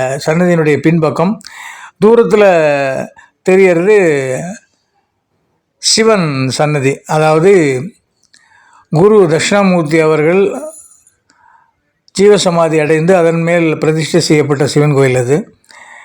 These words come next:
அஹ், மறுபடியும் அருகாமை காட்சியில் உங்களுக்காக ராகு கேது பகவானை காமிக்கிறோம். அதாவது ராகு கேதுவால பிரச்சனையா இருக்கிறவங்க இங்க வந்து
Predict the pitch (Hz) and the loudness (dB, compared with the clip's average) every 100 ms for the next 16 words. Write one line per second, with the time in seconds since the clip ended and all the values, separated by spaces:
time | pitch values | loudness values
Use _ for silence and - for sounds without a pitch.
0 | - - 151 147 147 165 175 175 156 160 | -12 -4 -2 0 0 2 2 2 0 0
1 | 175 185 180 165 156 156 147 151 143 139 | 0 0 -2 -2 -2 -2 0 2 2 0
2 | 135 131 135 139 135 143 131 143 123 127 | 0 -2 -2 -2 0 -2 -2 -2 -4 -8
3 | - - - - 151 180 175 151 156 143 | -14 -20 -16 -4 -2 0 -2 0 0 0
4 | 143 139 139 135 131 135 135 123 135 233 | 0 0 0 -2 -2 -2 -2 -2 -4 -6
5 | _ _ _ _ _ _ _ _ _ _ | _ _ _ _ _ _ _ _ _ _
6 | _ _ _ - 151 151 156 156 151 160 | _ _ _ -4 0 2 2 2 2 2
7 | 180 180 160 170 160 156 151 156 151 143 | 2 0 0 2 2 2 2 2 0 0
8 | 139 151 151 165 160 151 143 143 139 160 | -2 -4 0 0 0 0 0 -2 0 0
9 | 151 143 139 135 139 | 0 0 -2 -2 0